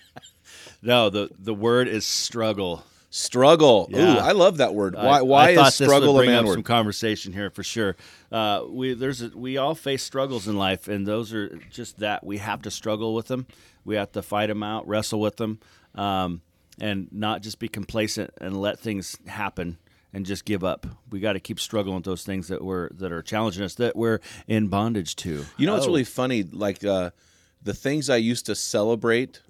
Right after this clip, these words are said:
Speaker 2: before Christ,
Speaker 1: Mm-hmm.
Speaker 2: you know, I'd, I'd brag about, I'd celebrate. I now, as a fifty-three-year-old man, I now struggle to have victory over them. And,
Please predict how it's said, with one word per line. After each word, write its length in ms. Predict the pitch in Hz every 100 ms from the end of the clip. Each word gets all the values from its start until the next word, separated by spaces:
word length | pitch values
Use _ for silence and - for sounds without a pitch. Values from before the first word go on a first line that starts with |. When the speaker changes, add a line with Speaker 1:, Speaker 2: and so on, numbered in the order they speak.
| _
Speaker 2:
before 380 | - 95 - 110
Christ, 560 | - 104 104 127 - 76
Speaker 1:
Mm-hmm. 300 | 78 80 92 - _
Speaker 2:
you 60 | 98
know, 100 | 98
I'd, 180 | 98 92
I'd 180 | 104 90
brag 240 | 98 98
about, 220 | 104 101 98
I'd 100 | 92
celebrate. 600 | - 101 92 98 95 - _ _
I 220 | - 107 113
now, 320 | 113 110 107
as 160 | 98 95
a 100 | 87
fifty-three-year-old 720 | 117 - 104 - 107 104 92
man, 280 | 98 101 95
I 140 | - 98
now 160 | 101 90
struggle 760 | - - 123 147 117 85 82 _ _ _
to 120 | - 107
have 180 | 104
victory 420 | 85 101 - 120 101
over 260 | 101 101
them. 260 | 107 113 123
And, 280 | 127 123